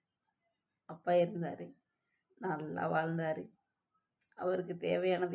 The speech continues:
என்னவோ, அதை மட்டும் பார்த்துட்டு நல்லபடியா வாழ்ந்தாரு. உடம்பு முடியாம இருந்து இறந்தும் போயிட்டாரு. இதெல்லாம் அப்பா இருக்கும்போது சொல்லணும்னு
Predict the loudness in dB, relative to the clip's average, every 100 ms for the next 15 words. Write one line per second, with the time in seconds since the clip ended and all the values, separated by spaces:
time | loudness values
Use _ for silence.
0 | -2 -4 -6 -10 -16 _ _ _ _ _
1 | _ _ _ _ _ -6 -2 -2 -4 -8
2 | -2 -2 -2 -8 -10 -16 _ _ _ _
3 | _ -18 -10 -6 -6 -6 -6 -2 -2 0
4 | -2 -2 -4 -8 _ _ _ _ _ _
5 | _ _ _ _ _ 0 2 2 0 0
6 | 0 -2 -4 -6 -14 -16 _ _ -20 -12
7 | -4 -2 0 -2 -4 -6 -8 -12 -14 _
8 | _ _ _ _ _ _ -16 -16 -16 -20
9 | _ _ _ _ _ _ _ _ 0 4
10 | 4 0 0 2 2 0 -6 -10 -6 -6
11 | -4 -4 -4 -6 -8 -14